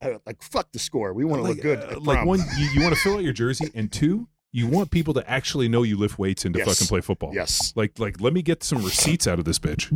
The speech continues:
Speaker 1: Yep. And that's, so that's that, and the kids love it because, like, "Oh, we're getting all pumped up," and, but we still, uh, like, the main lifts and stuff, the bench, squat, and trap bar,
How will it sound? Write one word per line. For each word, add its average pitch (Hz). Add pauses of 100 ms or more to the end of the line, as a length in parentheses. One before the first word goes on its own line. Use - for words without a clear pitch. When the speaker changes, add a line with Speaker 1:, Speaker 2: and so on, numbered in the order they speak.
Speaker 1:
Yep. - (240)
And 104
that's, -
so 107
that's 107 (500)
that, 104
and 107
the 95
kids 127
love 127
it - (140)
because, 92
like, 98
"Oh, 120
we're 117
getting 117
all 113
pumped 107
up," 98
and, 95 (160)
but 107
we 110
still, 110 (140)
uh, 101 (200)
like, 107
the -
main 104
lifts 95
and 87
stuff, 90
the -
bench, 92
squat, 92
and 82
trap 92
bar, 87